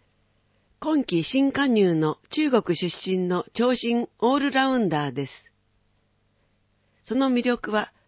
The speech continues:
闘志を前面に出したプレーです。気迫で相手を圧倒するだけでなく、強気の姿勢でチームを引っ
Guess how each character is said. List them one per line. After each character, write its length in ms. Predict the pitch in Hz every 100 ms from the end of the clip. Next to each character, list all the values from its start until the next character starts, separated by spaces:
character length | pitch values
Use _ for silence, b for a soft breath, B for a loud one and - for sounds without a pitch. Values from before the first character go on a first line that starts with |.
| _
闘 200 | - 285
志 180 | 262 208
を 100 | 175
前 140 | 160 247
面 280 | 262 254 247
に 140 | 247
出 120 | 233 240
し 60 |
た 140 | - -
プ 140 | 185
レ 160 | 214 175
ー 40 |
で 140 | 139
す。 200 | 135 - _ _ _ _ _ _ _ _ _ _ _ _ _ _
気 180 | - 220
迫 240 | 269 254
で 160 | 254 240 -
相 180 | 254
手 140 | 240 262
を 80 | 202 -
圧 160 | 196 -
倒 140 | 262
す 120 | 247 247
る 100 | 233
だ 120 | 240
け 160 | 233
で 100 | 165
な 140 | 151 151
く、 240 | - 139 _ _ _ _ -
強 260 | - 269
気 140 | 285 262
の 160 | 262
姿 160 | 254 -
勢 140 | 254 233
で 160 | 226
チ 240 | - 285 269
ー 20 |
ム 140 | 202
を 80 |
引 60 |
っ 20 | 151